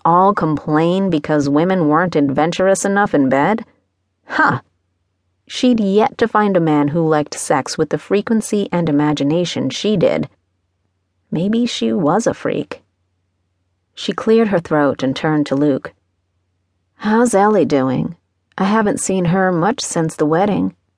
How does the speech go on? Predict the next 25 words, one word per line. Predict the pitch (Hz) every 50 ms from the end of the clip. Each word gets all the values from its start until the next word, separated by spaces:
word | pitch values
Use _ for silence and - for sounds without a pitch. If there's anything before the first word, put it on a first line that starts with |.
| _ _ _ _ _ _ _ _ _ 240
Jake | 190 208 233 285 311 294
seems | - - 247 226 190 170 170 - -
awfully | - 156 156 165 185 - - 202 202 202 208 208
protective | - - 190 170 - 208 226 - - 170 139
of | 135 131 -
her." | - 139 120 - - 170 - _ _ _ _ _ _ _ _ _ _ _ _ _ _ _ _ _ _ _ _ _ _
"He | _ - 208 196
has | 196 196 190 175 170 151 156
reason | 156 160 160 156 151 156 156 147
to | - 156
be, | 143 156 151 160 175 180 170 165 - _ _ _ _
but | - 180 175 160 - -
she's | - 208 202 196 175
doing | 180 185 170 160 151 143 143
good. | 139 147 139 139 151 170 175 156 - - _ _ _ _
They | - 180 175 180
seem | 170 - - 196 190 202 202
happy." | 190 196 196 220 240 - 151 - 170 170 - _ _ _ _ _ _ _ _ _ _ _ _ _ _ _ _ _ _ _ _
"Isn't | 233 254 269 - 294 294 -
she | - - 277
going | 233 208 220 214 208 196 185
to | - -
counseling?" | - 175 175 175 180 170 - 196 190 180 180 185 190 185 - _ _ _ _ _ _ _ _ _ _ _ _ _ _ _
Michelle | 165 160 - - 175 165 147 139 -
asked. | - 147 135 131 151 - - - - -